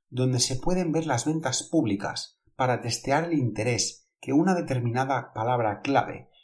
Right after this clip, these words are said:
puede tener entre la comunidad domainer. Adicionalmente, testeo el interés del público en general en Google.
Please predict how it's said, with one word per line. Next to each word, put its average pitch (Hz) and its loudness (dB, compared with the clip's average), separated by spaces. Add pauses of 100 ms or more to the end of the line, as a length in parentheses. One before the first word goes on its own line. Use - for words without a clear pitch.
(220)
puede 180 2
tener 139 0
entre 127 -2
la 110 -2
comunidad 107 -2
domainer. 104 -6 (480)
Adicionalmente, 104 0 (260)
testeo 185 2
el 170 4
interés 135 0
del 104 -2
público 98 4
en 101 -4
general - -2 (160)
en 95 -8
Google. 95 -4